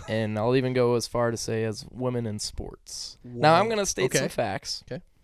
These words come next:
Speaker 1: Just facts, no opinions. For those of you who don't know the story, Leah Thomas, formerly known as William Thomas, became the first openly trans athlete to win a D one championship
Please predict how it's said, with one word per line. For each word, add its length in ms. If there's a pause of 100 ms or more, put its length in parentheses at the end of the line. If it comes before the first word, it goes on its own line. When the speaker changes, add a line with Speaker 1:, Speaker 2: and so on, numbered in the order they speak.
(120)
Speaker 1:
Just 240
facts, 360
no 140
opinions. 500 (1080)
For 160
those 220
of 60
you 100
who 80
don't 180
know 100
the 80
story, 640
Leah 380
Thomas, 800 (200)
formerly 560
known 240
as 440 (160)
William 380
Thomas, 560 (540)
became 400
the 100
first 580
openly 480
trans 560
athlete 540 (400)
to 160
win 160
a 60
D 240
one 240
championship 720